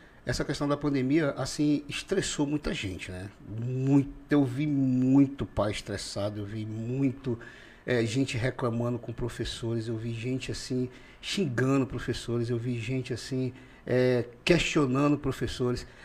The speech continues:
Mas, de certa forma, eu achei muito legal isso, muito bom isso,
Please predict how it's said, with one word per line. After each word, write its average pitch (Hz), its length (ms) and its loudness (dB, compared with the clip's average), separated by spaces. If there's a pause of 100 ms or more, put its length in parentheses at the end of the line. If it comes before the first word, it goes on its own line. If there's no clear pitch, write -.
(120)
Mas, 196 300 8
de 190 140 -2
certa 208 320 4
forma, 196 320 2
eu 190 80 4
achei 190 280 0
muito 139 760 2
legal 101 360 0
isso, - 380 -10
muito 139 500 0
bom 110 200 -4
isso, 110 160 -6